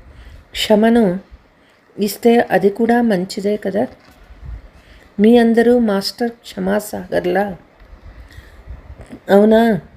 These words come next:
కాదా? మాస్టర్ క్షమాసాగర్లే కదా. మొదట నేను అని అనండి, అర్జునులుగా అవ్వండి. ఎటువంటి వాయుమండలంను తయారు చేయాలంటే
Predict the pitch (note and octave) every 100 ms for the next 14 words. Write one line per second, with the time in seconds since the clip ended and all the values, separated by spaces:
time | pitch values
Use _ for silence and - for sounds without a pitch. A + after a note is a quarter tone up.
0 | - - G3+ F#3 F3 D#3+ D#3+ _ _ _
1 | _ - _ - - _ _ G3 G#3+ A#3
2 | - C4 B3+ - G3 G#3+ A3+ - F#3 F#3
3 | G3 G3+ G3+ G3 F3 F#3 A3 - - -
4 | _ _ _ _ _ _ _ _ _ _
5 | _ - - _ _ F#3 G#3 A#3+ A#3+ A#3+
6 | G3+ A3 A#3 B3 F#3 F#3+ A3 - F3 F#3
7 | F#3 F#3 - - - _ - - - -
8 | - - - F3+ F3 A#3 A#3 A#3 A3+ A3+
9 | - F3+ D#3+ F#3+ G3 F#3+ G3 - - _
10 | _ F#3 - _ _ _ _ _ - -
11 | _ - G3+ A#3+ B3 A#3+ B3+ A3+ G3+ G#3+
12 | A#3 A3+ G#3+ G#3+ G#3+ G#3+ F3+ G3 - _
13 | _ - - - - - G3+ G#3 A#3 A#3
14 | - G3 F#3+ G3+ G#3 G3 G3 F3